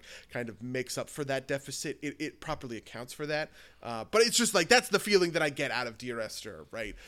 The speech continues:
Uh, is that, like, the story that's being narrated, uh, and that's kind of being suggested to you, um, is more interesting in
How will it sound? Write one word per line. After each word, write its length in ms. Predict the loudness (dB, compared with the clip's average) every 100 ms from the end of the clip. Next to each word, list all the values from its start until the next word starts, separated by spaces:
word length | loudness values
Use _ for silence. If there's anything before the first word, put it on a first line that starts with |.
| -12 -2
Uh, 140 | 0 0
is 160 | 0 6
that, 200 | 6 8
like, 240 | 4 0 -6 -20 -20 -20 -20 -20 -20 -20 -20 -14 -14 -4
the 180 | 2
story 560 | 4 4 4 4 2 0
that's 260 | 2 0 -2
being 520 | -4 -2 -2 -2 -2
narrated, 880 | 0 2 2 0 0 -4 -6 -6 -2
uh, 180 | 2 4 4
and 120 | 4
that's 160 | 2 -2
kind 220 | -2 0
of 80 | -2
being 340 | -4 -4 -4 -10 -16
suggested 1160 | -6 -2 -2 -4 -6 0 0 0 -2 -4 -6 -6
to 140 | -6 -6
you, 560 | -4 -6 -4 -6 -10 -16 -20 -20 _
um, 600 | -2 0 2 0 -2 -6 -16 _ _ -6
is 220 | -4 0
more 340 | 6 6 6 2
interesting 720 | -2 -2 -2 2 4 4 4
in 200 | 2 2